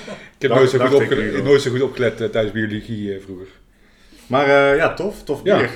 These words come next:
Speaker 2: Gaaf. Hal-, eh, hal-, halve tamme. Ja, ik,
Speaker 1: Ja.
Speaker 2: ik kom het ook niet zo vaak tegen, dus het is wel mooi als we, als we wat meer aandacht krijgen, vind
Speaker 1: Ja,
Speaker 2: ik.
Speaker 1: nou, ze hebben toevallig, eh, die, een, een nieuwe batch, eh, van de Côte d'Or.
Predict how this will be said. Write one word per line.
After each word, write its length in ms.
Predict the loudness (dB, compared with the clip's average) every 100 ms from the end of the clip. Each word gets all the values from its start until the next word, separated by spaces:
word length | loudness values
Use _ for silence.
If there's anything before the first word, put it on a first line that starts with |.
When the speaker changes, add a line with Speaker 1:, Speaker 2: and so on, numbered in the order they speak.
| -10
Speaker 2:
Gaaf. 300 | -4 -4 -2
Hal-, 240 | -4 -4 -4
eh, 200 | -4 -2
hal-, 140 | -4 -4
halve 240 | -6 -6
tamme. 280 | -8 -6 -4
Ja, 140 | -6
ik, 140 | -8 -2
Speaker 1:
Ja. 220 | -2 -2
Speaker 2:
ik 140 | -10
kom 140 | -12 -10
het 120 | -8
ook 80 | -10
niet 120 | -10
zo 80 | -8
vaak 260 | -6 -6
tegen, 300 | -6 -8 -6
dus 120 | -8 -10
het 140 | -16
is 100 | -14
wel 100 | -10
mooi 220 | -8 -8
als 140 | -8 -8
we, 140 | -8
als 180 | -8 -10
we 60 | -10
wat 100 | -10
meer 120 | -8
aandacht 260 | -8 -12
krijgen, 280 | -12 -12 -12
vind 120 | -2
Speaker 1:
Ja, 280 | 0 0 -4
Speaker 2:
ik. 60 | -4
Speaker 1:
nou, 200 | 0 2
ze 60 |
hebben 180 | 0 -2
toevallig, 520 | -6 0 2 2 0
eh, 220 | 0 2 2
die, 240 | 0 0
een, 240 | -2 -8 -10
een 120 | -10
nieuwe 200 | -6 -4
batch, 340 | -2 -2 -2 -4
eh, 100 | -4
van 160 | -4
de 360 | -2 0 0 -2
Côte 200 | -2 -2 -2
d'Or. 240 | -4